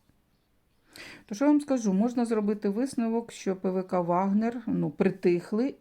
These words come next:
бо накопичують сили, з кимось домовляються, ставлять якісь умови комусь, я не знаю,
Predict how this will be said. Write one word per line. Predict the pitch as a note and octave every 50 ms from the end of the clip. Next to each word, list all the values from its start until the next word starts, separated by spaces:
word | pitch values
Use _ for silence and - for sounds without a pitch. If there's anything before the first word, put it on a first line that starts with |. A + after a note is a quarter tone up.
| _ -
бо | D#3+ D3 D#3 G3+ A#3+ A#3
накопичують | A3 A3 G#3 - G#3+ G3+ G3+ - G3+ G3 G3+ - - D3+ D3+ D3+ D3 -
сили, | - - - E3 D3+ D#3 D#3 E3+ A3 C4+ - - - - - - - -
з | - -
кимось | - - C#4+ C4 G#3+ F3 D3+ D#3
домовляються, | D#3 G3+ B3+ B3+ G#3 F#3 D#3+ D3 D3 D3 D3+ D3 D3 D3+ D#3 E3 F#3 F3+ - - G3+ G3+ G3 G3 F#3+ -
ставлять | - - - A3+ B3+ A#3+ G3+ F3+ F3 -
якісь | F3+ - - F3 E3+ - - - - -
умови | - B3 A#3 G#3 F#3 F3+ F3+ F#3 G3 F#3 F3+ F3+
комусь, | F#3 - F3+ F3+ F3 E3+ - -
я | F#3 F#3+ F3+
не | F3 E3+
знаю, | D#3+ E3 E3 E3 D#3+ D#3+ D#3+ F3